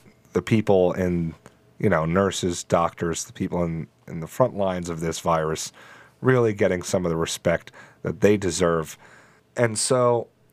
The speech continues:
it was a good presentation by the league. The halftime show was pretty weak. The Weeknd struggled. Seemed like his audio was off. Seemed like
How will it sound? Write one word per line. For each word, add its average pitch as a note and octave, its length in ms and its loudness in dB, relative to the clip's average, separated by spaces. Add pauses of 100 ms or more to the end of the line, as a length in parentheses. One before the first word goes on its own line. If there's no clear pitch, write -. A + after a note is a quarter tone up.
(220)
it D3 140 6
was D3+ 120 2
a D3 60 0
good C#3 460 2
presentation A#2 880 0
by F2+ 200 2
the F2 120 -4
league. E2+ 420 -4 (560)
The G2+ 120 0
halftime A2 500 0
show G2+ 260 2
was F2+ 240 -2
pretty G#2+ 260 0
weak. F#2+ 420 0 (120)
The E2+ 100 -4
Weeknd F#2 400 2
struggled. F2 600 2 (400)
Seemed F#2+ 320 0
like F2 160 2
his G2 120 -4
audio G2 360 4
was F2+ 180 0
off. F2+ 400 2 (460)
Seemed F2 460 0
like E2+ 520 2